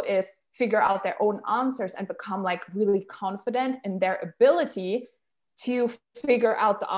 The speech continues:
answers. Because, I mean, you will know that from experience that, like, you can be all prepared <laughs> when you go abroad and there are still gonna be challenges over challenges over challenges. So what I really help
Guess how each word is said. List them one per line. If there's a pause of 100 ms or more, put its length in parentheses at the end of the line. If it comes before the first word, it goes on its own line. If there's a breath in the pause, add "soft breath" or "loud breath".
answers.
Because,
I
mean, (440)
you
will
know
that
from (100)
experience
that, (120)
like, (320)
you
can (100)
be (240)
all (120)
prepared
<laughs>
when
you (140)
go (120)
abroad
and
there
are (120)
still
gonna
be (440)
challenges (140)
over
challenges
over (120)
challenges. (100)
So (440 soft breath)
what
I (100)
really (140)
help